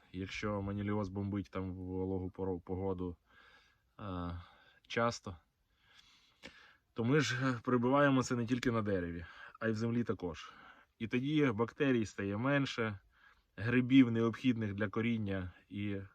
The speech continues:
газообмінів, і вологообмінів в землі стає менше. Починається дисгармонія, е,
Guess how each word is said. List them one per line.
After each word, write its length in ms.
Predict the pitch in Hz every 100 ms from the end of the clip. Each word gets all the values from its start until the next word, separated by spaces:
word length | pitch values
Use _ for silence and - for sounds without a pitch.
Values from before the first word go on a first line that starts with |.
| _
газообмінів, 840 | 107 123 117 120 131 117 110 101
і 120 | 98 101
вологообмінів 840 | 110 117 110 113 113 107 104 98
в 60 |
землі 480 | 95 107 107 110 101 - _ - - - - _ -
стає 320 | - 101 104
менше. 540 | 123 139 127 110 95 - _ _ _ _ _ _
Починається 600 | 101 - 123 127 110 110
дисгармонія, 880 | 110 117 113 110 127 123 113 107 98 - _ _ _ _ _ _ _ _ _ _
е, 260 | - 98 101